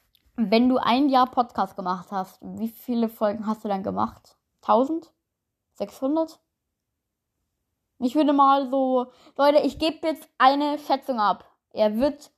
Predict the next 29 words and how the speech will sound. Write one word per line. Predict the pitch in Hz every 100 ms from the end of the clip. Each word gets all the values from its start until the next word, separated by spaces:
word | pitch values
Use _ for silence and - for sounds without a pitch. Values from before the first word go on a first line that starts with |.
| -
nach | 208 -
einem | 240 247 247
Jahr | 233 214 -
tausend | - 240 240 240 233 233 _ _ _
Folgen | - 240 226 196
haben. | 180 165 160 - _ _ _ _ _ _ _
Das | - - _ _ _ _
war | 208
ein | 202
bisschen | 208 214
übertrieben. | 202 196 196 233 233 208 196 185
Nee, | 175 175 180
ich | 180 _ _
glaub, | - 214
das, | - 214 -
das, | 247 269 -
das, | 294 294 -
das | 269 -
wird | 320
dann | 302
so, | 285 285 269
so | 285
mit | 320
der | 330 330
Zeit | 359 359
wieder | 339
ein | 330
bisschen | 320 320 294
runtergehen. | 285 277 311 330 339 320 277 277 269